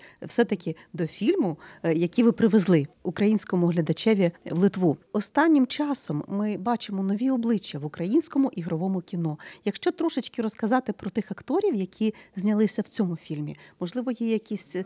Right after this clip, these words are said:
для вас несподіванки, якісь те, що, можливо, було би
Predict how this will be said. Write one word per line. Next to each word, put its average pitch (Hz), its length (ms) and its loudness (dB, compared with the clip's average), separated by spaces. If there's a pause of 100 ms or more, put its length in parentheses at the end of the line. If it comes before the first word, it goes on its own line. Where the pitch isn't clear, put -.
(240)
для 185 140 0
вас 185 240 0
несподіванки, 165 800 -6
якісь 160 480 -10
те, 190 260 -2
що, - 240 -12
можливо, 175 340 -8
було 175 220 -4
би 165 140 -2